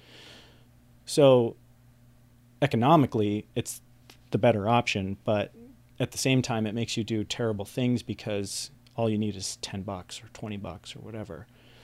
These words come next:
So then you start, like, pawning off your parents' things because all you need is ten bucks, right? So, like, you just start doing terrible things, um,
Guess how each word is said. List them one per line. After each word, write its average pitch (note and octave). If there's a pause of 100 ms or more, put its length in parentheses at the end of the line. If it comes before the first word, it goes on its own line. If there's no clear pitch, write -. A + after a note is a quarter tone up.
(500)
So C3 (120)
then D#3
you E3
start, B2+
like, G#2+ (340)
pawning A#2
off G#2+ (120)
your A#2
parents' G#2+
things G#2 (240)
because A#2
all A#2
you A2+
need A2+
is G#2+
ten A2+
bucks, G2
right? G#2
So, A2+
like, G2+ (460)
you A#2+
just A#2
start A2+
doing G#2+
terrible A2
things, A2 (640)
um, G2+